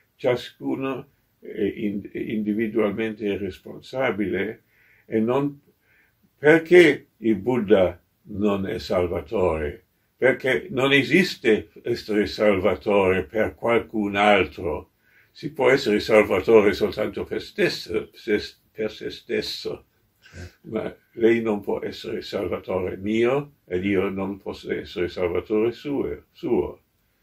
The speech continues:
Speaker 1: È tutto molto chiaramente dichiarato dal Buddha.
Speaker 2: Certo.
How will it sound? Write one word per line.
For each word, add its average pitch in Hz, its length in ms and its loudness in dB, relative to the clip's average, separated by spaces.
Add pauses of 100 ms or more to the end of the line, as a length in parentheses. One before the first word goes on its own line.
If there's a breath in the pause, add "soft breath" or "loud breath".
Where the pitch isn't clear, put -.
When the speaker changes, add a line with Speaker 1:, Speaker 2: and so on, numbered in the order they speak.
(1400)
Speaker 1:
È 143 160 -4
tutto 175 400 -6
molto 156 400 2
chiaramente 147 840 -2
dichiarato 131 840 0
dal 82 240 0
Buddha. 73 520 -8
Speaker 2:
Certo. - 420 -20